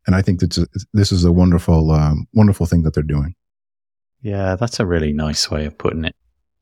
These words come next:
Speaker 2: Life-changing
Speaker 1: Mm.
Speaker 2: stuff. I, I don't know. I have no intuitions as to how this is going to affect that person's life. Alex Gounder, I'm going to say, is the,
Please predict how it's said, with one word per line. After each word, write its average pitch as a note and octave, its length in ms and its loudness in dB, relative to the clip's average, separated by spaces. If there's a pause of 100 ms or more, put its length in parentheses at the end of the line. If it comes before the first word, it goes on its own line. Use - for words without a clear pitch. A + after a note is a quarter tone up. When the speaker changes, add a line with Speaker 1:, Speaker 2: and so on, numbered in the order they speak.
(120)
Speaker 2:
Life-changing G2+ 680 -2
Speaker 1:
Mm. - 40 -8
Speaker 2:
stuff. - 460 -6 (100)
I, - 160 -4
I G#2+ 140 -2
don't A2+ 420 -4
know. F#2+ 300 0
I F2 80 2
have G2 80 -2
no G#2 200 0
intuitions F2 560 -4
as D2+ 140 -6
to E2+ 140 -4
how F2+ 200 -4
this F2 200 -6
is F2+ 100 -6
going E2+ 220 -4
to - 120 -8
affect - 460 -8
that G2 320 -6
person's F#2+ 540 -4
life. D3+ 340 -2 (420)
Alex - 460 -4 (300)
Gounder, B2 920 0
I'm A#2+ 120 -2
going G#2+ 240 0
to F#2+ 140 -4
say, G#2 360 0
is G2+ 400 -6
the, G2 260 -10